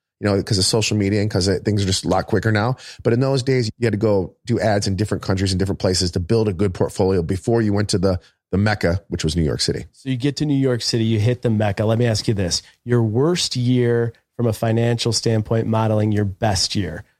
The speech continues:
Speaker 2: What do those numbers look like?
Speaker 1: Man, the worst year, I mean, I wasn't really making a lot. And in those days too, there's no union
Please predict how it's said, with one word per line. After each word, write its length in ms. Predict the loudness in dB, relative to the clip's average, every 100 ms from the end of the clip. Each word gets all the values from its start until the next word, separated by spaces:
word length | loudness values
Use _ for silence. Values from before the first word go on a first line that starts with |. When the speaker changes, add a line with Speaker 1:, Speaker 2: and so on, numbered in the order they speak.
| _
Speaker 2:
What 220 | -4 0
do 80 | 2
those 220 | 2 2 0
numbers 380 | 0 -2 -4
look 220 | -8 -14 _
like? 80 | _ _ _ _ _ -20 -8
Speaker 1:
Man, 280 | 0 2 2
the 80 |
worst 400 | 2 2 2 0
year, 560 | 0 2 2 2 0 -2 _ _ -12 -6
I 80 | -2
mean, 180 | 0 0
I 40 |
wasn't 320 | 0 0 -2 0
really 180 | 0
making 280 | 2 0 0
a 80 | 0
lot. 280 | 2 0 0
And 80 | 0
in 80 |
those 220 | 2 0 0
days 200 | 0 0
too, 120 | 0
there's 160 | 0
no 140 | 0 0
union 480 | 2 2 2 0